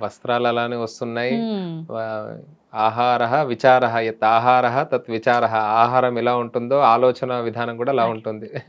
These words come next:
Speaker 2: అవును, అవును.
Speaker 1: అంతా రెడీమేడ్ ఆహారం వచ్చింది కాబట్టి విధానం
Speaker 2: మ్మ్.
Speaker 1: కూడా అలానే జరుగుతూ ఉన్నది.
Speaker 2: అంతే.
Speaker 1: పూర్వం ఒక విధానంగా తయారు చేస్తుండే,
Speaker 2: మ్మ్.
Speaker 1: యజ్ఞోపవీతం తయారు చేస్తుండే, వత్తులు తయారు చేస్తుండే.
Speaker 2: ఓకే.
Speaker 1: ఇప్పుడు అన్ని మిషన్స్.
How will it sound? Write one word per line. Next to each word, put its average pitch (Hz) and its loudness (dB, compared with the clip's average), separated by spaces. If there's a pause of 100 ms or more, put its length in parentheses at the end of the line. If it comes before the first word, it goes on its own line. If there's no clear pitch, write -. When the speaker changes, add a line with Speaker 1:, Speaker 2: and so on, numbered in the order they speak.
Speaker 2:
అవును, 160 -8
అవును. 151 -12
Speaker 1:
అంతా 110 -4
రెడీమేడ్ 120 -2
ఆహారం 117 0
వచ్చింది 113 -10
కాబట్టి 131 -4 (140)
విధానం 127 0
Speaker 2:
మ్మ్. 127 -2
Speaker 1:
కూడా 127 4
అలానే 123 2 (400)
జరుగుతూ 123 -2
ఉన్నది. 104 -8 (200)
Speaker 2:
అంతే. 165 -14 (420)
Speaker 1:
పూర్వం 123 -2
ఒక 107 -4
విధానంగా 120 -4
తయారు 123 0
చేస్తుండే, 107 -10
Speaker 2:
మ్మ్. 107 -16
Speaker 1:
యజ్ఞోపవీతం 123 -4
తయారు 113 -8
చేస్తుండే, 107 -8
వత్తులు 107 -4
తయారు 113 -8
చేస్తుండే. 110 -12
Speaker 2:
ఓకే. - -14
Speaker 1:
ఇప్పుడు 202 -6
అన్ని 123 -4
మిషన్స్. 123 -8